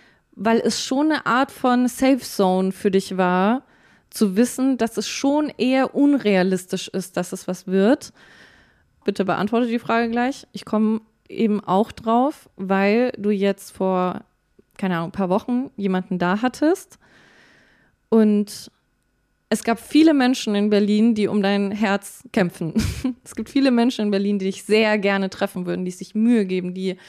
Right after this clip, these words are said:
die, ja, wirklich wertschätzend sind. Und du hast partout einfach keine Lust, sie zu treffen. Und dann kam aber jemand, der aus einer anderen Stadt kommt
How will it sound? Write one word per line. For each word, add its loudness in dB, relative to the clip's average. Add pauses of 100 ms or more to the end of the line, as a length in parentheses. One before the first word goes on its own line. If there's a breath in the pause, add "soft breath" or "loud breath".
(1160 loud breath)
die, 0
ja, 0
wirklich -2
wertschätzend 0
sind. -6 (260 loud breath)
Und -4
du 0
hast -6
partout -4
einfach -6
keine -4
Lust, -4
sie 0
zu -6
treffen. -6 (640 soft breath)
Und 2
dann 4
kam 0
aber 0
jemand, 0
der 0 (520)
aus -8
einer -2
anderen -2
Stadt -2
kommt 0